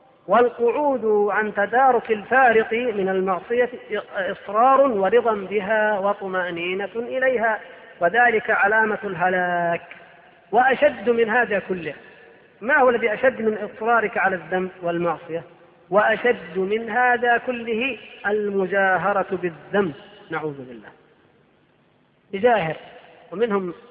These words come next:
منهم من يذهب يزني، يعربد، يفجر في مكان ستره الله عليه، فيكتب ذلك في الجريدة: "دخلنا مرقص وملهى وفعلنا"، أعوذ بالله. يقرأه الملايين أو الألوف،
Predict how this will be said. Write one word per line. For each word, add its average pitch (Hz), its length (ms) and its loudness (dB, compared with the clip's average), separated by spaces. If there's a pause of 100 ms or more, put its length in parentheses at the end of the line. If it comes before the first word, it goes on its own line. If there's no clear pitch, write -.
(320)
منهم 180 340 -2
من 170 180 -4
يذهب 170 320 -6 (200)
يزني، 165 420 -6 (520)
يعربد، 185 460 -2 (420)
يفجر 190 420 -2
في 196 160 -4
مكان 226 440 -2 (580)
ستره 170 480 -2
الله 156 340 -8
عليه، 117 160 -20 (340)
فيكتب 190 480 -4
ذلك 208 300 -4
في - 120 -20
الجريدة: 151 460 -8 (800)
"دخلنا 175 340 -4
مرقص 170 400 -6 (120)
وملهى 180 340 -6
وفعلنا"، 160 460 -4 (100)
أعوذ 170 220 -8
بالله. - 240 -20 (720)
يقرأه 226 520 0 (160)
الملايين 175 500 -4 (140)
أو 180 100 -4
الألوف، 143 280 -10